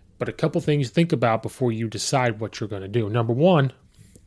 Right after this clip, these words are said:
you have to understand there are other summer camps going on in the summer. Mainly, depend on where you're at. Up here where I am,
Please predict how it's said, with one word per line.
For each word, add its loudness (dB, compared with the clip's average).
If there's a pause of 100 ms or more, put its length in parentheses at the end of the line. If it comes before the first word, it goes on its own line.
(160)
you 0
have 4
to 0
understand -2
there -2
are 0
other 2
summer -2
camps -10 (600)
going -2
on -4
in -8
the -4
summer. 0 (920)
Mainly, 2 (260)
depend -2
on 2
where 2
you're 2
at. -4 (960)
Up 4
here 4
where -2
I 2
am, 0